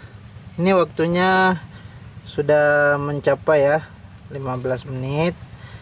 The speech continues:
Dan waktunya kita akan tuang. Nah,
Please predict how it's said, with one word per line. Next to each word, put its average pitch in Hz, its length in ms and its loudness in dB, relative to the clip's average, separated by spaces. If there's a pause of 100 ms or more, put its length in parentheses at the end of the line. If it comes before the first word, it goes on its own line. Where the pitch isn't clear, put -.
(200)
Dan 143 160 -2
waktunya 143 480 -2
kita - 240 -4
akan 156 560 0
tuang. 139 560 2
Nah, 156 400 0